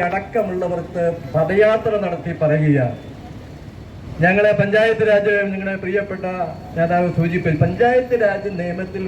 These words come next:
വളരെ കൃത്യമായി പറയുന്നുണ്ട്, പഞ്ചായത്ത് രാജ് ആക്ടിൽ പറയുന്നുണ്ട്, ഓൺ ഫണ്ട് ചെലവഴിക്കുവാൻ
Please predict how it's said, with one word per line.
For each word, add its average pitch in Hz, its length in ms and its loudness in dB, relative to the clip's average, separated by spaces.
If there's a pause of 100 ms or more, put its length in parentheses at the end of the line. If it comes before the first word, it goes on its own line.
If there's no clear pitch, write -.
വളരെ 175 260 -6
കൃത്യമായി 175 800 0
പറയുന്നുണ്ട്, 151 420 -2 (480)
പഞ്ചായത്ത് 180 520 4
രാജ് 160 200 2 (100)
ആക്ടിൽ 185 380 -4
പറയുന്നുണ്ട്, 160 560 0 (1080)
ഓൺ 254 180 6 (140)
ഫണ്ട് 277 240 4 (100)
ചെലവഴിക്കുവാൻ 196 720 2